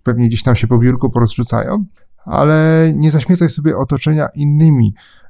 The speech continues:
e, rzeczami, które cię będą odciągać od tego, czyli postaraj się, by były tam tylko te rzeczy, które są ci potrzebne do wykonywania danej aktywności. Piszesz, niech to będzie tylko laptop albo maszyna do pisania.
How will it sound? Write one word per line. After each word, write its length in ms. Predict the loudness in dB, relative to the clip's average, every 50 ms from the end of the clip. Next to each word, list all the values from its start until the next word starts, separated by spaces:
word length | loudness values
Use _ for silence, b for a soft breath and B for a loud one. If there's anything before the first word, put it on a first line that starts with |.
| b -4
e, 340 | -2 0 0 0 0 -2 -2
rzeczami, 420 | -4 -6 -6 -4 -2 0 0 0
które 200 | 0 0 0 0
cię 100 | 0 -2
będą 400 | -2 0 0 0 0 0 -2 -4 -8 -18 -20 _ -6
odciągać 580 | -6 -6 -4 -2 -2 0 0 2 0 0 0
od 180 | -2 -6 -6 -4
tego, 240 | -4 -2 0 0 -2
czyli 420 | -4 -4 -4 -2 -2 -2 -4 -6 -12 -14 -6 -6
postaraj 320 | -6 -2 0 0 0 0
się, 160 | 0 -2 -2
by 500 | -4 -2 -2 -2 0 0 0 0 0 -2 -4 -4 -2
były 160 | 0 2 2
tam 220 | 2 0 -2 -2 -2
tylko 220 | -4 -2 -2 -2
te 140 | 0 2 2
rzeczy, 240 | 2 2 0 -2 -8
które 280 | -6 -2 0 0 0
są 200 | 0 0 0 0
ci 120 | -2 -2 -4
potrzebne 420 | -4 -4 -2 0 2 4 4 4
do 120 | 4 2 -2
wykonywania 640 | -2 -2 0 0 0 2 0 0 0 0 -2 -2 -4 b b b b b b b b _ -4
danej 420 | -2 0 2 2 2 0 0 -2
aktywności. 800 | -2 -4 -2 0 0 0 2 2 0 0 -2 -4 -8 -10 -10 -10 -14 -20 -20 -20 -20 _ -20 -20 -16 _
Piszesz, 540 | -2 -2 0 2 2 2 2 0 -4 -8 -2
niech 160 | 0 0 0 0
to 100 | -2 0
będzie 280 | 0 0 0 0 0
tylko 420 | 0 0 -2 -2 0 0 0 0 B B B B B B B B B B
laptop 420 | 0 0 0 -2 -4 -6 -4 -2
albo 200 | 0 -2 0 0
maszyna 380 | 0 0 -2 -2 -2 -2 -2 0
do 120 | -2 -2
pisania. 480 | -4 -6 -10 -8 -6 -8 -8 -8 -12